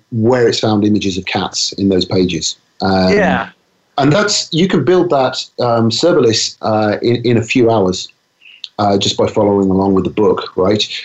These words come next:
Speaker 1: So that gives you an idea of the, the, the kind of power that's in there. Um, in one of the later chapters,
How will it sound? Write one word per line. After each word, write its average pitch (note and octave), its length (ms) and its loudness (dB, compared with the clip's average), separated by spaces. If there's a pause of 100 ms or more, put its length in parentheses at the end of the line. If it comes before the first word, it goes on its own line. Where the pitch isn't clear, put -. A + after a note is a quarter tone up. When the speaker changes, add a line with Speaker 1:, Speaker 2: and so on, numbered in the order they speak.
Speaker 1:
So - 180 -2
that F3+ 120 0
gives F3+ 160 2
you E3+ 60 4
an D#3 60 4 (120)
idea D3 320 4
of A#2+ 140 0
the, B2 340 2
the, A2+ 320 -4 (100)
the A2 80 -2
kind A#2+ 180 -2
of G#2 120 -2
power B2+ 340 0
that's G2+ 160 0
in A#2+ 200 2
there. F#2 280 -2 (480)
Um, B2 580 2
in C#3 200 2
one F3 180 2
of D#3 60 0
the C3+ 80 2
later C3 400 0
chapters, - 800 -2